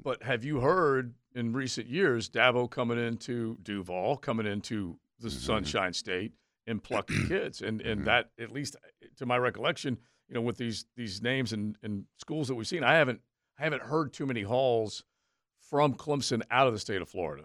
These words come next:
Speaker 1: Like,
Speaker 2: Mm-hmm.
Speaker 1: obviously, Ohio State, Georgia, Alabama does, um, which gets us to this one discussion. And we're not gonna have our top five as far as our colleges go, but just a quick thought.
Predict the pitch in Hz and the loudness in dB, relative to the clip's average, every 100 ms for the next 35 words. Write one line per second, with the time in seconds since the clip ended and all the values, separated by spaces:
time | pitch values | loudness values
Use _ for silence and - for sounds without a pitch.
0 | - 98 95 69 67 - - 113 110 - | -6 -2 -2 -4 -10 -10 -2 0 0 -6
1 | 113 90 98 101 - 95 82 101 107 101 | -4 0 2 2 0 -6 -8 -8 -4 -2
2 | 92 90 - 104 107 92 87 85 85 82 | -4 -8 -2 0 2 0 -2 -2 -4 -6
3 | 80 - _ _ 101 95 87 90 - - | -8 -12 _ _ -2 0 0 -4 -12 -10
4 | 123 - - _ 208 - 196 - 147 123 | -8 -8 -10 _ -4 -2 -2 -4 -4 -4
5 | 131 131 113 - 101 - 92 123 123 139 | -4 -2 -2 -2 -2 -4 -8 -8 -2 2
6 | 175 165 147 131 120 104 110 90 104 98 | 2 4 6 6 4 2 0 0 0 0
7 | 92 - 104 95 85 85 _ 143 139 117 | 0 -4 -4 -4 -6 -12 _ 0 2 2
8 | 101 90 123 95 98 160 104 - _ _ | -2 -6 -2 -2 2 4 4 0 _ _
9 | _ _ - 185 - _ - _ 220 - | _ _ -6 -6 -6 _ -20 _ -4 -2
10 | 170 139 - | 0 -2 -2